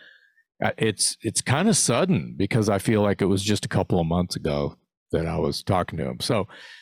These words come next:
that's crazy. The thrash metal world and the, uh, southern rock world have lost some greats,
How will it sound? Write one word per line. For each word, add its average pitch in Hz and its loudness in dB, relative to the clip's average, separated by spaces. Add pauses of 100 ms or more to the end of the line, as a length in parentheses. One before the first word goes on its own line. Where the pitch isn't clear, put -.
(100)
that's 160 -2
crazy. 139 2
The 82 2
thrash 110 0
metal 104 2
world 98 4
and 95 2
the, 90 4
uh, 85 4
southern 101 2
rock 95 0
world 87 2
have 90 -2
lost 87 2
some 85 -4
greats, 92 -2